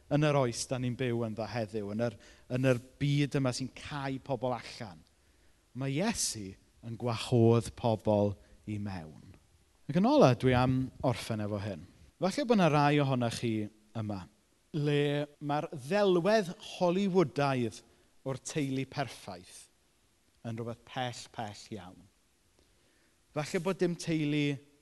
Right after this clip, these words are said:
o gwbl gyda chi. Mae ganddo ni rai aelodau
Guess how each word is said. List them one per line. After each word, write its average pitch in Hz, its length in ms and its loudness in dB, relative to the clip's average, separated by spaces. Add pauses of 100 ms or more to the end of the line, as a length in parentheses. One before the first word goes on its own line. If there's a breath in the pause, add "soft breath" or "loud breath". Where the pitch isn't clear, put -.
(260)
o 151 80 -2
gwbl 147 560 0
gyda - 300 -18
chi. - 120 -20 (960)
Mae 143 160 -2
ganddo 196 400 2
ni 220 160 2
rai 143 400 0
aelodau 233 560 4